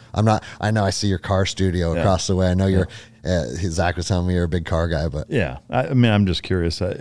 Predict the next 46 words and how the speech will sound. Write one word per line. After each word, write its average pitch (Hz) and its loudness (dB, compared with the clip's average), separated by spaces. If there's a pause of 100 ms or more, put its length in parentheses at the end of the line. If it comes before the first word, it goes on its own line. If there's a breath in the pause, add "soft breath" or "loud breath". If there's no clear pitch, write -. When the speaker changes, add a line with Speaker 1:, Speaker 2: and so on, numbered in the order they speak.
Speaker 2:
I 92 0
wasn't 95 2
then. 82 2
Like, 76 -2
I, 82 -2
it's 90 -8
been 92 -2
in 78 0
the 73 -2
last, 76 -6
you 78 -6
know, 69 -6
handful 76 -6
of 71 -4
years 73 -4
that 67 -4
I've 71 -6
kinda 71 -8
really 71 -8
gotten, 71 -10
gotten 73 -6
into 69 -4
cars 73 -8
and 67 -10
motorcycles. 71 -6
But, 73 -10 (760 soft breath)
um, 76 -8
I'm 92 2
always 87 2
curious 82 0
because, 76 -8
that, 73 -2 (280)
you 92 -4
know, 69 -6 (540)
from 95 0
a 76 -2
performance 95 -4
standpoint, 78 -6
when 80 -4
you're 73 -4 (840)
armoring 85 0
a 62 -8
car, 80 -2
you 73 -2
know, 71 -4
weight, 78 -2